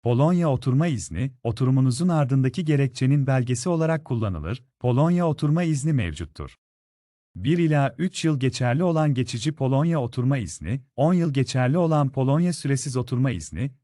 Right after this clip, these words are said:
profesyonel işçiler için Polonya A B mavi kart oturma izni Polonya'da ikamet söz konusu olduğunda her iki izin de farklı fırsatlar sunuyor.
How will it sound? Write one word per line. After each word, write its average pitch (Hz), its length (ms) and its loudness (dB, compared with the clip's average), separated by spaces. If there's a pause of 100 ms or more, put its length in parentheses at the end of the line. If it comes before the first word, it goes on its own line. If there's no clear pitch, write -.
profesyonel 131 720 0
işçiler 143 400 -2
için 131 300 -2
Polonya 135 600 2
A 123 240 0
B 175 100 2
mavi 151 360 2
kart 156 300 -2
oturma 147 340 0
izni 131 300 -4
Polonya'da 143 580 0
ikamet 135 440 -2
söz 165 240 -4
konusu 135 380 -2
olduğunda 110 520 -2
her 135 220 -2
iki 170 220 -2
izin 139 300 0
de 135 80 0
farklı 127 400 -2
fırsatlar 120 580 -4
sunuyor. 80 480 -10